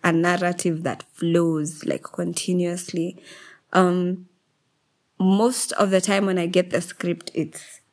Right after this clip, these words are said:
"This is magic. Now let's now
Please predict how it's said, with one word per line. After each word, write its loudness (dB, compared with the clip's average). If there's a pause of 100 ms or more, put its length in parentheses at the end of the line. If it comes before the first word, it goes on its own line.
"This 0
is -6
magic. 0 (400)
Now 4
let's -2
now -2